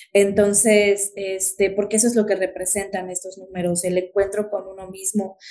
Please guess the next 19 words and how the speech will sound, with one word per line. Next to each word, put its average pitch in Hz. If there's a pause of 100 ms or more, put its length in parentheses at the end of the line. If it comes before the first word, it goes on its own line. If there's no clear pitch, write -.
(220)
desde 202
otra 196
perspectiva. 185 (300)
Y, 202
eh, 196
cuando 196
nosotros 202
queremos 196
manifestar 185
algo, 196 (220)
nosotros 214 (340)
tenemos 214
que 226
pensar 208
en 202
el 185
yo 214 (200)
ya 233
lo, -